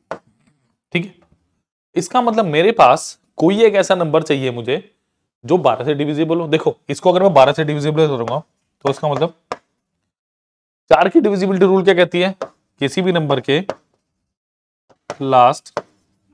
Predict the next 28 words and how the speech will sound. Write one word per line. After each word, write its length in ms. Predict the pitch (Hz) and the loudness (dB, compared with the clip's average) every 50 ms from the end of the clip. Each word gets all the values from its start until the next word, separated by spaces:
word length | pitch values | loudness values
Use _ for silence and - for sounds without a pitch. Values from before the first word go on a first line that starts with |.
| - - - _ _ _ - _ _ - - - _ _ _ _ _ _ _ - | -16 -16 -16 _ _ _ -20 _ _ -20 -20 -20 _ _ _ _ _ _ _ -4
टू 120 | 165 175 180 | -2 -2 -2
डिजिट 440 | 151 135 127 117 123 151 - - - _ _ _ _ - - _ _ _ - _ _ _ _ _ _ _ _ - _ _ - | -2 -2 -4 -4 -4 -8 -8 -12 -20 _ _ _ _ -12 -12 _ _ _ -20 _ _ _ _ _ _ _ _ -20 _ _ -8
must 220 | 123 127 127 - 143 | -6 -6 -6 -4 -6
be 80 | 147 | -4
divided 340 | 143 147 151 151 147 156 151 156 | -2 2 2 2 2 2 2 2
by 100 | 156 156 | 0 0
four, 220 | 156 - 170 175 180 - _ - | -2 -2 -4 -6 -6 -8 _ -8
ऐसा 160 | 127 - 165 | -4 -2 -2
ही 40 | 165 | -2
कुछ 140 | 170 175 170 | -2 -2 -4
होना 140 | 180 175 180 | -4 -6 -6
चाहिए, 240 | 175 - 185 190 190 _ _ _ _ _ _ _ _ _ _ _ _ _ _ _ _ _ _ - | -6 -6 -10 -10 -10 _ _ _ _ _ _ _ _ _ _ _ _ _ _ _ _ _ _ -4
लास्ट 220 | 123 127 135 139 - | 0 0 0 2 0
के 80 | 165 151 | -2 -4
दो 240 | 131 127 143 160 165 | 0 0 0 0 0
digit 300 | 143 135 139 127 151 151 | 0 -4 -6 -6 -6 -6
must 220 | 139 139 131 - - | -6 -10 -8 -6 -8
be 60 | 151 | -6
divided 280 | 143 147 147 143 143 147 | -4 -4 -4 -4 -2 -2
by 140 | 151 147 147 | -2 -2 -2
four, 200 | 147 - 156 160 | -4 -4 -6 -6
है 240 | 185 _ _ - - | -8 _ _ -6 -6
ना। 80 | 175 190 _ _ _ _ _ _ _ _ _ _ _ _ _ _ _ - | -6 -6 _ _ _ _ _ _ _ _ _ _ _ _ _ _ _ -2
तो 40 | 165 | -2
ये 200 | 165 147 185 220 | 2 6 6 6
हो 160 | 202 165 147 | 6 6 4
रहा 120 | 127 117 | 2 0
है, 60 | 107 | -2